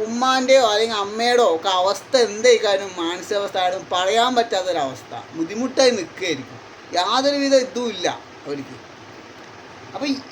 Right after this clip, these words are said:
ഇ-, ഇവർക്ക് പറയാൻ പറ്റുന്ന, ഇങ്ങനെ ഒരു കാര്യം പറഞ്ഞ് എന്താ പരിഹാരം, എവിടെ പോയാൽ ഒരു പരിഹാരം കിട്ടുക എന്നാണ് അവർ ആലോചിക്കുന്നത്. ആരെടുത്താ പറയുക അത് വിശ്വസിച്ച് കാര്യം? പിന്നെ ഈ കുട്ടിൻ്റെ ഭാവി കാര്യങ്ങൾ, ഇതൊക്കെ ചിന്തിക്കും ഇവര്.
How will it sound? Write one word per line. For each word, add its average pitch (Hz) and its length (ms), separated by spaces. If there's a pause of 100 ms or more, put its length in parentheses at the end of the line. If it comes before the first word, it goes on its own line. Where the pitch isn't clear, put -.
(140)
ഇ-, 233 120 (260)
ഇവർക്ക് 277 320 (140)
പറയാൻ 269 400
പറ്റുന്ന, 285 380
ഇങ്ങനെ 269 200
ഒരു 294 140
കാര്യം 254 280 (120)
പറഞ്ഞ് 254 360
എന്താ 254 140 (120)
പരിഹാരം, 240 520 (180)
എവിടെ 254 280 (120)
പോയാൽ 277 360
ഒരു 269 160
പരിഹാരം 226 480
കിട്ടുക 233 360
എന്നാണ് 269 240
അവർ 247 180
ആലോചിക്കുന്നത്. 175 480
ആരെടുത്താ 208 320 (160)
പറയുക 156 300 (240)
അത് 156 80 (100)
വിശ്വസിച്ച് 180 420
കാര്യം? 156 260 (1700)
പിന്നെ 233 240
ഈ - 80
കുട്ടിൻ്റെ 240 400
ഭാവി 202 300 (120)
കാര്യങ്ങൾ, 180 400
ഇതൊക്കെ 220 220 (100)
ചിന്തിക്കും 247 340
ഇവര്. 196 200